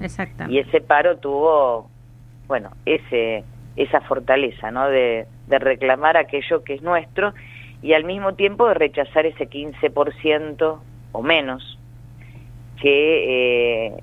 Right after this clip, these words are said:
Speaker 2: impone fuertemente a todas las provincias el gobierno nacional, lo pone como un techo, ¿no? Y ahí me voy a la provincia de Buenos Aires. Nosotros ayer tuvimos una comisión técnica, que en realidad una comisión técnica es la primera que debían haber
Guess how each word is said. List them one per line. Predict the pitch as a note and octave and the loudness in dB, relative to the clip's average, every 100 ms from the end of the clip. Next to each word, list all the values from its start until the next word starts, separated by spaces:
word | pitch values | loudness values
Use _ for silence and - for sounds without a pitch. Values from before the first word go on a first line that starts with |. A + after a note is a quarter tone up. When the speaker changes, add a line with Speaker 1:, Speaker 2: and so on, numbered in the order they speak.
| - | -12
Speaker 2:
impone | C3+ C3+ B2 D3+ D#3 C#3+ | -10 -6 2 2 2 -2
fuertemente | - D#3 - F3+ E3 C3 | -2 0 0 -2 -2 -2
a | A#2+ | -2
todas | C3+ C3+ C3+ | 0 0 2
las | B2+ - | -2 0
provincias | D3 D3 C#3+ E3+ - | 0 0 0 -2 -2
el | C3+ B2 | -2 0
gobierno | B2+ C3+ C#3 C#3 | 2 2 0 -2
nacional, | C#3 B2+ D3 D3+ D3 D#3+ - - - - - - | -2 0 0 2 0 -2 -8 -20 -20 -20 -20 -6
lo | - D3 | -4 2
pone | F#3 E3+ | 2 2
como | D#3+ E3+ | 0 -2
un | F3+ | 0
techo, | F#3 B2+ B2+ A#2+ | 0 0 -4 -4
¿no? | D#3+ - - - | -6 -12 -20 -10
Y | B2 | 0
ahí | C#3+ F3 | 2 2
me | F3 | 2
voy | D3+ | 4
a | C#3+ | 2
la | B2+ | 0
provincia | B2+ C3 C3 | -4 -8 -6
de | C3+ | -4
Buenos | C3 C3 D#3+ | -4 -4 0
Aires. | B2 A#2+ | 0 -2
Nosotros | A2+ D#3+ D3 | -6 -4 -4
ayer | C#3+ - E3 | 0 0 0
tuvimos | D3 C#3 C#3 - | -2 -4 -6 -8
una | C3+ | -10
comisión | B2 B2+ B2 C3+ B2+ | -8 -8 -6 -6 -2
técnica, | D3+ D#3 D#3+ D#3 - - - - - - - - - - - - - - - - | 0 -2 -6 -10 -12 -14 -20 -20 -20 -20 -20 -18 -18 -18 -18 -16 -16 -16 -14 -6
que | F3+ | -2
en | |
realidad | F3 E3 D#3+ F3 | 0 2 2 2
una | F3+ D3 | 0 -4
comisión | C#3 C#3 D3+ | -6 -10 -8
técnica | D3+ E3+ D3 | -6 0 0
es | C#3 | 0
la | C3 | -6
primera | C#3 D#3 | -2 0
que | D3 | 0
debían | C3+ C#3 C3 B2 | 0 0 0 -2
haber | B2+ B2+ | -2 -4